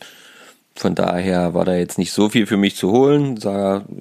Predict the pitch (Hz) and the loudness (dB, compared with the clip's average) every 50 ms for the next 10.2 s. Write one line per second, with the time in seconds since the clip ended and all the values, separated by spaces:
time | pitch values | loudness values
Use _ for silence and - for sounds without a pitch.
0 | - - - - - - 92 90 90 90 92 92 90 - 95 95 92 - - 92 | -14 -16 -16 -14 -10 -8 -8 -6 -4 -4 -2 -2 0 0 2 0 0 0 0 0
1 | 92 - - 95 87 82 76 76 82 87 95 101 95 90 82 - - 87 80 101 | 0 0 0 -4 -8 -6 -2 0 2 4 4 4 2 0 -4 -8 -10 -14 -12 -12
2 | 87 80 - 92 87 - - 95 85 - - 92 87 90 92 95 92 87 82 80 | -12 -12 -10 -14 -14 -12 -12 -14 -14 -14 -12 -8 -6 -6 -4 -4 -6 -6 -8 -10
3 | 82 82 80 82 85 87 90 90 - - 85 85 - 87 87 85 82 85 87 85 | -10 -12 -10 -8 -6 -4 -4 -4 -2 -4 -4 -6 -6 -8 -8 -8 -6 -6 -6 -6
4 | - 101 95 87 95 104 107 107 104 101 101 98 95 98 98 98 98 98 - - | -6 -4 -2 0 0 2 2 2 2 2 2 4 4 4 2 2 -2 -6 -8 -16
5 | - - - - - - _ - - - 92 90 90 90 92 87 - 95 92 90 | -20 -20 -20 -20 -20 -20 _ -14 -8 -6 -4 -4 -2 -4 -4 -2 -2 -4 -4 -4
6 | - - 90 82 - - 92 87 - - - - - - - - - - - - | -4 -2 -2 0 0 -2 -4 -6 -6 -6 -6 -6 -6 -8 -12 -14 -20 -20 -18 -18
7 | - - - - _ _ _ - - - - _ _ _ _ _ _ _ _ _ | -18 -18 -18 -20 _ _ _ -20 -20 -20 -20 _ _ _ _ _ _ _ _ _
8 | _ - 107 104 104 98 98 - 76 110 110 110 110 110 104 - - - 113 110 | _ 0 2 4 4 4 2 0 0 0 0 0 0 -2 -4 -6 -4 -2 0 2
9 | 110 113 113 113 113 113 113 113 110 110 117 120 123 117 - - 117 107 110 107 | 4 4 2 2 0 -2 -4 -2 0 0 0 0 0 -2 0 2 2 2 2 2
10 | 107 - - | 0 -4 -6